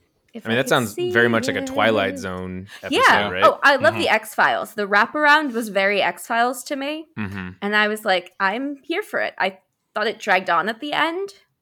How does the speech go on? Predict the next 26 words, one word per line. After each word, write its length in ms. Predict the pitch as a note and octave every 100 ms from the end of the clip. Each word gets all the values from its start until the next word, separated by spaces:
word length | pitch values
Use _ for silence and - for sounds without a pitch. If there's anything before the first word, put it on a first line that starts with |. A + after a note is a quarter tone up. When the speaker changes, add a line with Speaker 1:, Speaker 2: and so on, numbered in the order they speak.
| _ _ _ _
Speaker 2:
Yeah. 100 | G#2
Speaker 1:
But 140 | G#3 G#3
that's 160 | G3+
also 280 | G3 G3 G3
probably 360 | F#3+ - F#3 F3+
because 360 | F3+ F#3+ F3+
by 160 | F3+ F3
the 120 | E3
time 400 | - - F3+ F#3
we 80 | E3
got 240 | F3 F#3+
there, 120 | G#3
we 120 | G3 F#3
were 140 | E3
almost 360 | F#3+ F3+ F#3 -
two 140 | G3+
hours 260 | F3+ F3 F#3
in. 240 | F#3 G3
I 40 |
was 120 | D#3+ -
like, 220 | F3+ -
"This 200 | C#4 C#4
has 180 | D4 B3+
been 180 | D4 C4
so 260 | - D4
long." 600 | B3 C#4 C#4+ C4 G3+ F3+